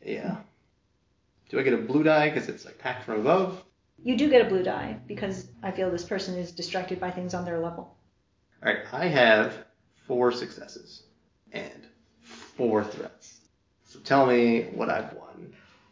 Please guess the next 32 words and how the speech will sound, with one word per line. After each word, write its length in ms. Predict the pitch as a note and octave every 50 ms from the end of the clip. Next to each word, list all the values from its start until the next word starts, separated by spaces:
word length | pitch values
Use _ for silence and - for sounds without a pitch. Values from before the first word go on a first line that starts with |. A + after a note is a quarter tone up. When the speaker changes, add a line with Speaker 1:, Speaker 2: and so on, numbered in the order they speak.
| _ _ _ _
Speaker 2:
It's 100 | - -
a 40 | F#3
good 180 | - A3 A#3+ -
thing 160 | E4+ D4 A3+
you're 120 | G3+ A3
not 260 | A3+ G#3+ G3 G3+ - -
at 220 | - - F#3 - -
the 60 | -
house. 540 | - - D#3+ E3 - - - - - - - - -
<laughs> 240 | - - E4 - -
Speaker 1:
I'm 760 | E4+ - - - F#4 - - - - - - - B2+ C#3 C#3+
so 200 | - F#3+ G3 F#3
sorry, 680 | C3 - C3+ B2 A#2+ A#2 A#2+ A#2 A#2 A#2 A2+ - - - - _ _ _ -
bowmen, 540 | B2+ B2+ B2+ B2 A#2+ A#2+ A#2+ A#2 A2+ A2+
slingers, 640 | A2 - - A#2+ A#2 A2 G#2+ A2 G#2+ G#2 G#2 - -
Henrik, 460 | - - A#2+ A2 G#2+ G#2+ G#2 G2+ A3
Speaker 2:
<laughs> 880 | D4 D4 - - C#4 C#4 - D4+ C#4 - - D4 D4 - - C4 C#4 -
Speaker 1:
Doug, 440 | - A#2 G#2+ G2+ G2 G2 G2 G2+ - - - -
Javelineers. 760 | - A#2+ A2 G#2+ G#2+ G#2+ G#2+ G2 G2 G2 F#2+ F#2+ - - - - - _ _ _ _ _ _ _ _ _ _ _ _
Speaker 2:
Okay, 400 | G#3+ G#3 - - - - - - _ _
you 140 | A#3 A#3+ C4+
have 140 | C4 C4
four 140 | - B3+ B3
successes. 680 | B3 - A3 - - - - - - - - - - - _ - - -
So 200 | - - G#3 G#3
how 100 | G#3+ G#3+
much 220 | G#3+ G#3+ G#3+ - -
damage 300 | G#3+ G#3 G3+ G#3 G#3+ A3
does 140 | G#3+ G3+ G#3
your 80 | F#3+
brawling 320 | G3 G3+ G#3+ A3+ A3+ A3+ A3+
do? 320 | A#3 A#3+ B3+ C#4+ D4 -